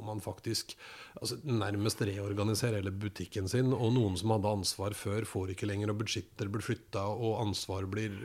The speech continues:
ikke sant? Ja. Er det kanskje også litt av den nye rollen til en, den nye markedsdirektøren, å sørge for i større grad at, om ikke siloene er helt borte, så at veggene i hvert fall er litt lavere, eh, mellom avdelingene?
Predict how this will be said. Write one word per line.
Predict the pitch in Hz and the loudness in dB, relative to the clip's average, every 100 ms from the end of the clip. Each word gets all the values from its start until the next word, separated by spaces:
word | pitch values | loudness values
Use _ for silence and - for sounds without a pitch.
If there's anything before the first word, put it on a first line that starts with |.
| 120 | -6
ikke | 117 107 | -4 2
sant? | 151 151 | 2 2
Ja. | 131 160 - - - - - - - - 147 | 0 -2 -6 -12 -10 -8 -8 -8 -8 0 4
Er | 175 | 8
det | 135 123 147 - - - - - | 8 10 6 4 -10 -14 -8 2
kanskje | 165 113 - 123 | 2 4 2 2
også | - - | 2 0
litt | 107 98 - | 0 -2 0
av | 117 | 2
den | 113 110 | 4 4
nye | 104 107 | 4 4
rollen | 107 95 104 107 | 2 2 0 -2
til | 104 101 104 110 | -2 0 2 2
en, | 110 107 107 110 110 | 2 2 2 2 2
den | 113 113 | 2 4
nye | 113 101 104 | 4 2 2
markedsdirektøren, | 107 - 104 - 110 98 170 180 | 0 0 -2 0 -2 2 2 4
å | - | 4
sørge | 175 120 98 104 | 4 2 -2 -6
for | - 113 117 | -2 0 0
i | 101 147 | -2 -2
større | - 110 104 | 0 2 2
grad | 113 110 117 | 2 0 0
at, | 139 - - | -4 -4 2
om | 135 | 2
ikke | 131 123 | 4 2
siloene | - 110 110 117 | 4 4 2 2
er | 117 | 2
helt | 110 | 2
borte, | 113 - 113 | -4 -2 -2
så | 110 110 | 0 0
at | 113 | 2
veggene | 113 101 98 | 2 2 0
i | |
hvert | 107 - | 0 0
fall | 110 | -2
er | 98 | -2
litt | 101 | -2
lavere, | 110 104 92 98 131 147 - | 0 0 0 -2 -2 -4 -6
eh, | 123 123 | -2 2
mellom | 127 113 117 117 | 4 4 4 4
avdelingene? | 117 110 110 131 | 4 2 2 2